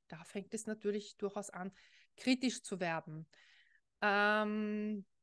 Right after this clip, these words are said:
Chat G P T in die Lehre einbinden und Lehrende müssen meiner Meinung nach jetzt wirklich klären, welche Kompetenzen eigentlich vermittelt und daher überprüft werden sollen. Also,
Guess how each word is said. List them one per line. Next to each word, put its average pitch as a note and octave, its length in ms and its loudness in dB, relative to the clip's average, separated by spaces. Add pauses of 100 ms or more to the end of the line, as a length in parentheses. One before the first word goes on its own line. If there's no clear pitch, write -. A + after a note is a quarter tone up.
(160)
Chat A3 180 -2
G A3+ 120 -2
P A3+ 120 -2
T A3+ 120 0
in G#3+ 60 2
die G3+ 100 4
Lehre G3 280 6
einbinden D#4 600 0
und C#4+ 420 2
Lehrende C#4+ 540 2
müssen B3+ 600 2 (380)
meiner C#4+ 440 4
Meinung A3+ 360 8
nach G3 220 6
jetzt - 580 2
wirklich C#4+ 420 0
klären, G#3 420 4 (520)
welche B3 220 2
Kompetenzen B3+ 800 2
eigentlich A3+ 420 0
vermittelt A#3+ 480 2
und C#4 140 -2
daher A#3+ 240 -2
überprüft C#4 680 -2
werden E3+ 340 -4
sollen. F3 640 -4 (680)
Also, G#3+ 420 4